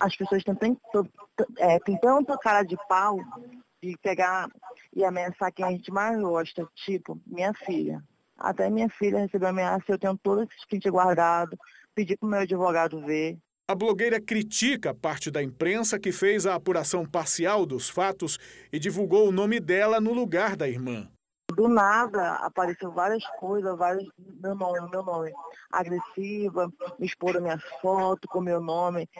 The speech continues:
Speaker 1: sem menos procurarem saber o que tinha acontecido. E tudo botando pra cima a culpa de mim, é, os jornais, é, sites, é, me defamaram,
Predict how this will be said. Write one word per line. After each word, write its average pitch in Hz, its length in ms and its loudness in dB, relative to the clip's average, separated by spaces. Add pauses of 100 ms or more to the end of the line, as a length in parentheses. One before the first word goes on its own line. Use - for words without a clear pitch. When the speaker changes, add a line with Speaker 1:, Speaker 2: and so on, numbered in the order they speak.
(280)
Speaker 1:
sem 202 160 0
menos 196 280 -2
procurarem 208 800 2
saber 170 500 -4 (180)
o 180 80 -8
que - 80 -20
tinha 180 180 -4
acontecido. 175 840 -6 (760)
E 196 140 -2
tudo 214 180 4
botando 202 300 2
pra 190 140 -2
cima 196 160 -2
a - 20 -2
culpa 196 240 0
de 190 160 -2
mim, 185 260 -2 (200)
é, 160 120 4
os 165 80 4
jornais, 175 760 0 (880)
é, 151 320 2 (140)
sites, 165 680 0 (420)
é, 143 360 4
me 170 160 -4
defamaram, 175 840 2